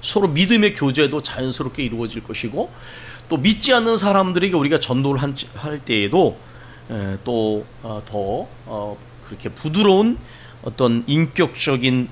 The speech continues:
어, 전도가 이루어지지 않을까 그런 생각을 해봅니다. 우리가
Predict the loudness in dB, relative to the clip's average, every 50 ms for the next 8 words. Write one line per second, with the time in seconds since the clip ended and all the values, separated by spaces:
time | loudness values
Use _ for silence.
0 | -12 -20 -20 -20 -18 -12 -10 -8 -6 -6 -6 -6 -6 -2 0 2 2 4 4 4
1 | 4 4 4 4 4 4 4 4 4 4 4 4 4 2 2 0 -4 -4 -4 -4
2 | -6 -4 -2 -2 0 0 -2 -4 -4 -6 -6 -6 -8 -8 -10 -10 -12 -14 -16 -18
3 | -18 -20 -20 -20 -20 -20 -20 -20 -20 -20 -20 -20 -20 -20 -20 -20 -20 -20 -18 -18
4 | -18 -16 -16 -16 -14 -14 -12 -12 -12 -14 -16 -18 -18 -10 -2 0 4 6 6 8
5 | 8 6 4 0